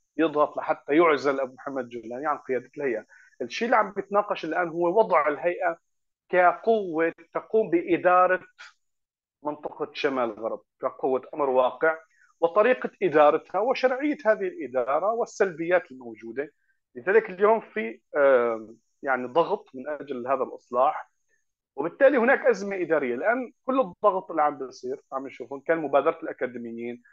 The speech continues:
أو مبادرة الشرعيين أو مبادرة اللي عم تنطرح من بعض اللي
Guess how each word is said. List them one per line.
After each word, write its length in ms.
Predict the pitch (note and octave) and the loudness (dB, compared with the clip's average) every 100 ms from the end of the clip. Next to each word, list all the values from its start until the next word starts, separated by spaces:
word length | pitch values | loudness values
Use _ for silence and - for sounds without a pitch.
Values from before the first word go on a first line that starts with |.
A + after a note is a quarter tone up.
| _ _ _ - | _ _ _ -4
أو 80 | F#3 | -2
مبادرة 440 | D#3 C#3+ C3+ D3 - | 0 2 2 2 -2
الشرعيين 960 | C3+ C#3+ B2 A#2 B2 A#2+ A#2+ B2 A#2+ A#2+ - | -6 -4 -4 -6 -8 -8 -6 -6 -10 -12 -2
أو 260 | D#3 D#3 D3+ | 0 0 -2
مبادرة 720 | D3 D3 C#3+ D#3 E3 E3 D#3+ _ _ _ _ _ | 0 2 2 2 2 2 0 _ _ _ _ _
اللي 260 | C3+ B2+ C3+ | -12 -8 -6
عم 240 | C3+ C#3 | -6 -8
تنطرح 540 | D3 C3+ E3 D#3+ - C#3+ | -8 -4 0 0 -2 -10
من 380 | D3 C#3+ C#3+ | -8 -8 -8
بعض 360 | C3+ D#3+ D#3 D3+ | 0 2 2 0
اللي 280 | D3+ C#3 | -2 -4